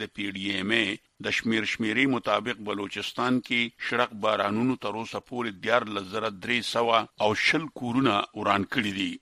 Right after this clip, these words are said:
دې نه علاوه په دوه لکه ایکړه رقبه ولاړ فصلونه هم تباه کړي دي. وزیر اعظم شهباز شریف تیره ورځ د بلوچستان د سیلاب ځپلو سیمو دوره کړې ده او دغلته خبریالانو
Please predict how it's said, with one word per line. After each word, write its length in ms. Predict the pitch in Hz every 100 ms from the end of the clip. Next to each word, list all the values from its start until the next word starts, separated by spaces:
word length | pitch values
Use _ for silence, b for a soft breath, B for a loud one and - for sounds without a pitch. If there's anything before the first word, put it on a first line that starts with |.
| -
دې 100 | 123 135
نه 60 | 131 127
علاوه 380 | 107 107 123 -
په 40 | 107
دوه 140 | 104 123
لکه 200 | 117 110
ایکړه 440 | 113 104 - 117 113
رقبه 260 | 104 110 110
ولاړ 340 | 104 107 110 -
فصلونه 440 | 95 - 127 110 101
هم 260 | 113 95 - _ 104
تباه 260 | 98 98 -
کړي 180 | 104 95
دي. 100 | 92 90 -
وزیر 220 | 113 101 110
اعظم 340 | 110 107 127 -
شهباز 360 | 113 104 104 -
شریف 260 | 107 117 -
تیره 240 | 117 110 107
ورځ 180 | 113 110
د 80 | 101
بلوچستان 680 | 98 98 - 98 - 117 117
د 100 | 101
سیلاب 360 | 104 95 95 95 95
ځپلو 340 | - 113 110 -
سیمو 240 | 117 110 101
دوره 220 | 98 101 -
کړې 160 | 113 120
ده 60 |
او 120 | 117 104 110
دغلته 520 | 120 120 110 92 90 -
خبریالانو 680 | 101 107 101 98 120 120